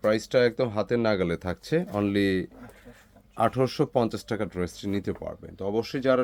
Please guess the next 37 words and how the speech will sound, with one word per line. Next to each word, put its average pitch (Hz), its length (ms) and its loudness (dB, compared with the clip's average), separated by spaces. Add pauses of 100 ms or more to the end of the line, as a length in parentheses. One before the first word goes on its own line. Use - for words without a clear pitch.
ড্রেসটা 113 280 -2
নেবেন, 113 240 0
চেষ্টা 107 340 -6
করবেন 104 340 -2
একটা 95 200 -6 (100)
ভালো 90 240 -4
টেলারের 90 340 -4
কাছ 95 180 -4
থেকে 107 140 -6
মেক 101 200 -6
করতে, 101 340 -4
যাতে 98 240 -2 (120)
প্রপার 101 360 0 (120)
লুকটা 92 320 -4
আপনি 92 160 -6 (100)
ড্রেসের 85 340 -12
মধ্যে 82 180 -10 (100)
পেয়ে 117 260 0
যান। - 140 -18 (600)
তো - 60 -12 (100)
ভিডিওটি 107 320 -4
কেমন 120 340 0
লাগলো 123 160 0
মন্তব্যে 113 460 0
জানাবেন, 107 480 0 (380)
এবং 92 240 0 (420)
ভালো 92 180 -2
লাগলে 101 260 0
একটু 104 200 -10
শেয়ার 110 220 0
করে 123 240 -2
দিবেন, 123 300 -2
একটু 98 120 -6
লাইক 85 280 0
দিয়ে 85 140 -6
দিবেন 78 160 -8
অবশ্যই। 85 440 -8